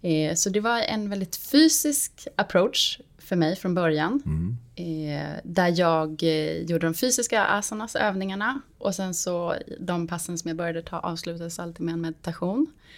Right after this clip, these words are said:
Speaker 1: Och, eh, det har sakteliga under åren blivit en praxis för mig som har varit väldigt fysisk med lite mental, då meditation på slutet, till att bli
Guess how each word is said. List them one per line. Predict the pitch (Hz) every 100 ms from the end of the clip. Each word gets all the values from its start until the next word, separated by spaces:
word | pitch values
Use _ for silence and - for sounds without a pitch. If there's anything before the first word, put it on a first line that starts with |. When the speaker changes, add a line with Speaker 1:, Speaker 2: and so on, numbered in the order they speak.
| - - - - -
Speaker 1:
Och, | 190 - - -
eh, | 190 185 175 170 - - _ _ - _ _ -
det | 269 262 233 220 196 - - _ _ - - -
har | - 214 202 185 180 - - -
sakteliga | - 247 - 220 240 262
under | 233 202
åren | 180 165 170 170
blivit | 175 175 165 170 - - - -
en | 175 165 165 160
praxis | - 180 - 165
för | -
mig | 165
som | 165 170
har |
varit | 175 170
väldigt | 160 151 -
fysisk | - 262 262 240 185
med | 170
lite | 180 214 208 -
mental, | 220 220 214 214 311
då | 202 196
meditation | 196 190 - 190 208
på | 196
slutet, | 190 190 - - - - - -
till | 190
att | 190
bli | 175 170